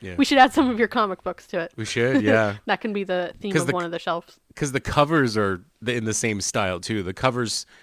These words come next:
Speaker 1: feel like Alfred Hitchcock movie posters.
Speaker 2: Mm-hmm.
Speaker 1: And I, and my random side note in that exact same thing, I went to a thing last year called the Arizona Comic Book Art Festival.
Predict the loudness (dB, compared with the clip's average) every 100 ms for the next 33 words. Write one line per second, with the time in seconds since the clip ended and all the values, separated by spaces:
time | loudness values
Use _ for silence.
0 | _ -16 -6 -2 0 0 -2 -2 -4 -8
1 | _ _ _ _ _ _ _ _ 0 0
2 | 0 -2 -2 -4 -4 -4 -2 -2 -4 -6
3 | -8 -10 -12 -14 _ _ -10 -10 -10 -14
4 | _ _ _ _ _ _ -4 0 0 -2
5 | -8 -8 2 4 6 6 6 4 2 2
6 | 2 2 2 2 -2 -2 -4 -6 -6 -6
7 | -8 -6 -8 -8 -8 -4 -2 -4 -6 -6
8 | -4 -4 -4 -6 -4 -4 -6 -6 -10 -8
9 | -10 -6 -6 -4 -6 -4 -6 -6 -8 _
10 | _ _ -4 -2 -2 -4 -4 -4 -4 -4
11 | -2 -2 -4 -6 -6 -4 -6 -8